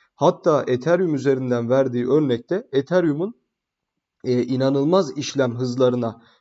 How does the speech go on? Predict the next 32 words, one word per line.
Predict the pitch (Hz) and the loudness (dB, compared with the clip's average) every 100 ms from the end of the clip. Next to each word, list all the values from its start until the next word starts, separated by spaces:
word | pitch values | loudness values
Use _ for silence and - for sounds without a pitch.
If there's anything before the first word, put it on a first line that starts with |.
| - | -2
e, | 127 123 | 2 2
ulaşacağı | 123 165 160 147 123 160 190 | 2 2 2 0 0 2 2
senaryolardan | 160 147 170 160 135 123 117 113 113 | 0 2 4 4 4 2 -2 -6 -4
bahsetti | 113 - 131 127 190 | -6 -2 -4 -2 -2
ve | 156 180 _ _ _ | -2 -2 _ _ _
bu | 147 190 | -2 4
da | 160 185 233 _ | 4 2 -4 _
çok | - 185 190 | 0 0 0
ciddi | 143 135 135 135 | -10 -6 -4 -2
bir | 175 - | -4 -6
kullanım, | 165 160 160 185 156 - | -6 -2 0 0 -4 -8
e, | 113 123 120 | -4 -2 -2
kapasitesi | 139 127 131 - 127 123 123 | -6 -6 -8 -6 -8 -6 -8
üzerine | 127 127 123 160 | -4 -2 -2 -4
konuştu. | 196 151 131 - - _ _ - - - | -4 -2 -2 -6 -16 _ _ -20 -20 -10
Şimdi | 175 202 180 | -6 -4 -4
J | 135 160 | -4 -4
P | 175 | -4
Morgan'ın | 185 185 165 170 143 | -2 0 0 -2 -2
söylediği | 156 151 151 151 147 | -2 0 0 -2 -4
şey | 190 180 | 0 0
de | 175 175 | 0 0
bu | 175 | -2
duruma | 151 170 202 | -2 -2 -4
çok | - 175 - | -4 -4 -2
benzer. | 123 110 107 107 | -4 -4 -6 -4
Diyor | 139 220 | 0 0
ki, | 220 107 - _ _ - _ | -2 -10 -12 _ _ -20 _
e, | - 123 117 | -2 0 0
"Şu | - 196 | 0 0
anda | 202 165 170 208 _ _ _ _ | 2 2 0 -2 _ _ _ _
henüz | 196 190 180 - | 4 4 2 -6